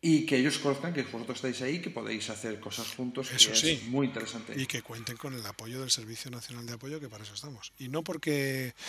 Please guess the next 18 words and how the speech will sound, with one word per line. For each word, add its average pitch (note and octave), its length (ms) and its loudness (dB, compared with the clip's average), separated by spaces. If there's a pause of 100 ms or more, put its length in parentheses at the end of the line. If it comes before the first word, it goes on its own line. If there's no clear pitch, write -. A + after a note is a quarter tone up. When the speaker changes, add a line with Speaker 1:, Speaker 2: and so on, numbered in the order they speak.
(340)
Speaker 2:
no D3 80 -2
porque D3+ 180 2
sepamos C3+ 340 4
más C3 140 -2
que C#3 100 -6
nadie, C#3+ 220 0
a A#2 60 -6
mí A#2+ 60 -6
me C3+ 100 -8
gusta C3+ 200 -4
decirlo, B2+ 340 -6
sino A#2+ 200 -4
porque A#2+ 220 -8
vemos D3 280 2
a D3+ 60 0
gente D#3 280 0
que D3 100 2
está C#3 320 6